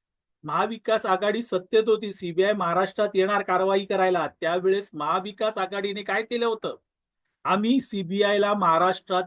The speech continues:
येऊ देणार नाही, तपास करू देणार नाही," हे त्यांनी जाहीर केलं होतं. आणि त्यानुसार सीबीआयला महाराष्ट्रात बंदी होती. ज्यावेळेस एकनाथ शिंदे मुख्यमंत्री झाले त्यावेळेस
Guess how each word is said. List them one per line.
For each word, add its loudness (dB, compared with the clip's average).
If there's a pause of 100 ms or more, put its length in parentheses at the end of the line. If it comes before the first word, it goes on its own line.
येऊ -2
देणार 2
नाही, -4 (760)
तपास 2
करू 2
देणार 4
नाही," -2 (920)
हे 4
त्यांनी -2
जाहीर 0
केलं 0
होतं. -4
आणि -8 (140)
त्यानुसार 0 (420)
सीबीआयला 4
महाराष्ट्रात 0 (140)
बंदी -2
होती. 8 (1200)
ज्यावेळेस 8 (680)
एकनाथ 2
शिंदे -2
मुख्यमंत्री 0
झाले 4
त्यावेळेस -2